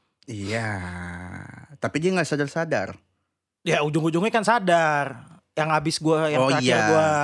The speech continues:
Speaker 2: nganu, yang gua suruh beli rokok.
Speaker 1: Lu nganu?
Speaker 2: Hah?
Speaker 1: Hah?
Speaker 2: Maksudnya
Speaker 1: Nganu.
Speaker 2: nganu tuh, nganu tuh artinya bisa banyak.
Speaker 1: Oh iya,
Speaker 2: Hmm.
Speaker 1: nge-, ngeanuin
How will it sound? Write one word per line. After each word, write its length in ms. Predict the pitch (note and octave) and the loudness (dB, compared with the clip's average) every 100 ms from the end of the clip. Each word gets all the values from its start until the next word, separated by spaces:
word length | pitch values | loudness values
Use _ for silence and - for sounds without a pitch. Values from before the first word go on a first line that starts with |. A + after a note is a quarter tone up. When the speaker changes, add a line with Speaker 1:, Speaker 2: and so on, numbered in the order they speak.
| C#3+ | 0
Speaker 2:
nganu, 300 | D3+ D3+ D#3 | 0 -2 -2
yang 140 | C#3+ C#3+ | -2 0
gua 140 | C#3+ | 0
suruh 200 | F3 D3+ D3 | 2 0 0
beli 260 | D3 D3 | 2 2
rokok. 500 | C#3+ D3 D3 C3+ - | 0 0 -2 -4 -4
Speaker 1:
Lu 100 | E3 | -2
nganu? 320 | F#3+ E3 F3+ - _ _ _ _ | 0 0 -2 -4 _ _ _ _
Speaker 2:
Hah? 220 | C#3 F#3 - _ - | -4 -4 -6 _ -8
Speaker 1:
Hah? 140 | D#3 - _ _ _ _ _ - | -8 -10 _ _ _ _ _ -12
Speaker 2:
Maksudnya 400 | A#2+ D#3 E3 D#3 | -4 -2 -2 -4
Speaker 1:
Nganu. 80 | D3 | -4
Speaker 2:
nganu 220 | C3 D3 | -2 -2
tuh, 160 | F3 F3+ | -2 -4
nganu 240 | - D3 E3 | -4 -2 0
tuh 140 | G3+ | 2
artinya 300 | G3 D3 D#3+ D3+ | 0 0 -2 -2
bisa 100 | G#2+ | -6
banyak. 300 | F2 F2 - | -12 -14 -4
Speaker 1:
Oh 120 | C#3+ | 0
iya, 320 | C3+ C3 A2 - _ - | 2 2 0 -8 _ -14
Speaker 2:
Hmm. 240 | A2 C#3 | -6 -4
Speaker 1:
nge-, 80 | G#2+ | -2
ngeanuin 680 | D#3 D3+ C#3+ D3 D3 D3+ | 0 0 2 2 2 2